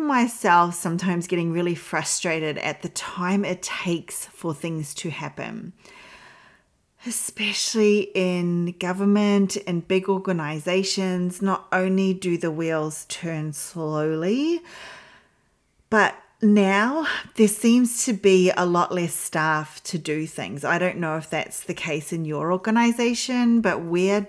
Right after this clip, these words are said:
down a lot of people now. And that slows down response times more than normal, or just getting stuff done times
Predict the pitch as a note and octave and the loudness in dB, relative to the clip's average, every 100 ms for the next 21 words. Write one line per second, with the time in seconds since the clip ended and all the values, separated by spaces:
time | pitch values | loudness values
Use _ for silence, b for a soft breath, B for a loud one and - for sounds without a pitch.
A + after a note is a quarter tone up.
0 | - G3 A#3 B3 G#3+ F3 F3 E3 E3+ G3 | -4 -2 0 2 4 2 0 2 2 2
1 | F3 - G3+ G3 D#3+ C#3 C#3 D#3 C#3+ D3 | 0 -6 -10 -8 -6 -6 -8 -12 -8 -8
2 | B2+ B2+ C#3+ _ _ _ _ _ _ - | -6 -10 -12 _ _ _ _ _ _ -12
3 | - G3+ G3 F#3 - G#3 - - - G3+ | -2 2 2 2 2 0 0 -4 -6 0
4 | F3+ F3+ G3+ - E3 D#3 D#3 D3 - D#3+ | 2 4 2 2 -2 -2 -2 -6 -6 -6
5 | - F3+ F3 - A#3+ F3+ E3+ E3 F3 F#3+ | -4 -4 -4 -4 -2 0 0 0 2 2
6 | A3 A3 A3 F#3 F#3 G#3 D3 B2 F#3 A#3+ | 2 2 2 2 2 0 -2 -4 -2 -2
7 | A#3+ B B B B B G#3+ A3 G3+ A#3+ | -2 B B B B B 6 8 6 2
8 | A#3+ F3 E3 F#3+ G#3 A#3 A3+ G#3+ F#3+ F#3 | -2 -6 2 4 6 6 4 2 2 0
9 | E3+ D#3+ A3 A3 F3+ A#2+ - - - - | 0 2 2 2 -2 -6 -8 -12 -10 -10